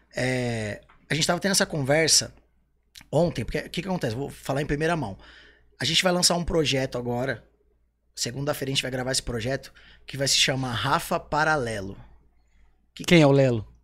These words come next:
Speaker 2: Tô zoando,
Speaker 1: O
Speaker 2: é
Speaker 1: Lelo,
Speaker 2: porque
Speaker 1: vou te falar quem é o Lelo.
Speaker 2: Paralelo. Ah.
Speaker 1: O Lelo é o, é o lançamento do vídeo. Não, o Lelo, ele vai lançar. A turma do Lelo. Vocês vão saber em breve do, da turma do Lelo. Mas deixa eu te explicar. A gente vai lançar um, eu, eu acabei de lançar um D V D.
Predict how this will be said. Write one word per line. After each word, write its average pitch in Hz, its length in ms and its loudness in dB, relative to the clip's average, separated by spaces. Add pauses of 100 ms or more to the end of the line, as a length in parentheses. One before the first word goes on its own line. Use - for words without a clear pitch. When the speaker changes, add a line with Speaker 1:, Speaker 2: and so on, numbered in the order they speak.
(200)
Speaker 2:
Tô 156 80 2
zoando, 175 380 4
Speaker 1:
O - 20 6
Speaker 2:
é - 20 6
Speaker 1:
Lelo, 202 280 8
Speaker 2:
porque 160 80 8
Speaker 1:
vou 147 80 12
te 156 60 8
falar - 180 10
quem 269 100 10
é 240 60 10
o 247 40 10
Lelo. 214 240 10
Speaker 2:
Paralelo. 123 300 6
Ah. - 80 -10
Speaker 1:
O - 20 -4
Lelo 165 340 2
é 208 60 6
o, 214 200 6 (280)
é - 120 0
o 180 80 4
lançamento 196 560 6
do 185 80 -2
vídeo. 196 200 2
Não, 190 200 6
o 160 40 0
Lelo, 185 320 4
ele 185 120 2
vai 190 120 6
lançar. 208 240 4 (160)
A - 100 2
turma 220 280 6
do 240 120 6
Lelo. 160 280 10
Vocês 180 160 8
vão 214 100 10
saber 247 280 10
em 254 80 8
breve 151 340 10
do, 143 120 -2
da 160 180 2
turma 170 240 0
do 170 100 0
Lelo. 127 240 -2 (260)
Mas 147 120 4
deixa 156 180 2
eu 185 40 8
te - 40 -2
explicar. 143 420 2 (380)
A 143 60 2
gente 143 100 6
vai 196 100 10
lançar 196 220 6
um, 165 120 0
eu, 160 160 2
eu 185 60 6
acabei 196 240 8
de 214 60 4
lançar 202 240 6
um 180 80 0
D 180 80 2
V 175 140 2
D. 117 200 -4